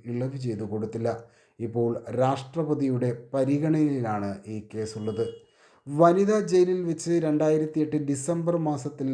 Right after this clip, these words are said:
ശബ്നം ഒരു ആൺകുഞ്ഞിന് ജന്മം നൽകി. പിന്നീട് ആ കുട്ടിയെ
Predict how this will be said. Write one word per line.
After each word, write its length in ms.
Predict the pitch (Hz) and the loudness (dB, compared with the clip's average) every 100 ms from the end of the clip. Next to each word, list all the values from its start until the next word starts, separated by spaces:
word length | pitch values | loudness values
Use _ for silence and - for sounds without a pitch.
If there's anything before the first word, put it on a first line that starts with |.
| 127 | -2
ശബ്നം 380 | 135 131 131 127 123 | -4 -2 0 0 0
ഒരു 160 | 123 | -2
ആൺകുഞ്ഞിന് 580 | 123 131 135 151 147 127 110 | 0 -2 -2 -2 -2 -2 -2
ജന്മം 320 | 110 110 107 | -4 -4 -4
നൽകി. 320 | 107 101 113 - _ _ - | -4 -6 -8 -10 _ _ -6
പിന്നീട് 340 | 127 131 127 127 - | 0 2 0 -2 -4
ആ 100 | 135 131 | -4 -4
കുട്ടിയെ 420 | 131 135 127 | -4 0 0